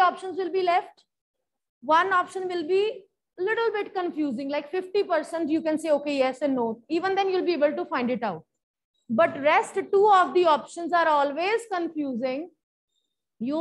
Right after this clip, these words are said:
rely upon others to ask, and sometimes you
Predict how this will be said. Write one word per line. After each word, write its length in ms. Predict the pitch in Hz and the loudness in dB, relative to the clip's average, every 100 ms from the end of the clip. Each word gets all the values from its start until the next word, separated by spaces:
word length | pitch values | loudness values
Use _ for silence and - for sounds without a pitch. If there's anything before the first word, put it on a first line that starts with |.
| 330 | -2
rely 280 | 320 294 277 | 0 2 2
upon 280 | 302 339 320 269 | 0 -2 -2 -2
others 400 | 254 330 330 330 | 0 0 -2 -6
to 180 | 330 294 | -4 0
ask, 340 | 269 269 277 - _ _ _ _ | 0 0 -4 -14 _ _ _ _
and 200 | 277 311 - _ _ | -6 -6 -10 _ _
sometimes 460 | 320 330 339 330 226 | -6 -2 -2 0 0
you 180 | 359 | 0